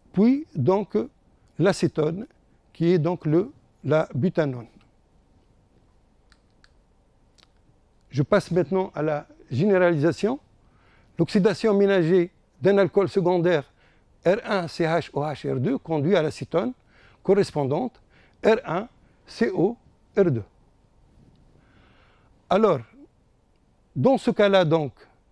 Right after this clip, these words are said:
vous avez un alcool secondaire, sa formule semi-développée R un C H O H R deux, qui va être oxydée pour donner une cétone, c'est de la forme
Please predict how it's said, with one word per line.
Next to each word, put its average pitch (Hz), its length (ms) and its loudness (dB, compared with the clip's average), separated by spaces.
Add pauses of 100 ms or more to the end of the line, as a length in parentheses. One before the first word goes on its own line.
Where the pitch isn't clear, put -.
(120)
vous 190 220 2
avez 208 260 0
un 190 140 2
alcool 185 520 0
secondaire, 175 640 0 (1160)
sa - 220 -2
formule 196 520 2 (400)
semi-développée 180 840 2
R 208 180 4
un 208 140 -2
C 180 160 -4
H 170 260 -2
O 147 60 -2
H 143 300 -4
R 131 80 -4
deux, 196 200 -4 (520)
qui 151 100 -2
va 196 200 4
être 196 340 0 (120)
oxydée 147 580 -4 (440)
pour 196 120 2
donner 151 400 -2 (420)
une 185 260 -4 (140)
cétone, 165 520 -2 (120)
c'est - 200 -2
de 151 80 0
la 151 100 0
forme 143 280 -6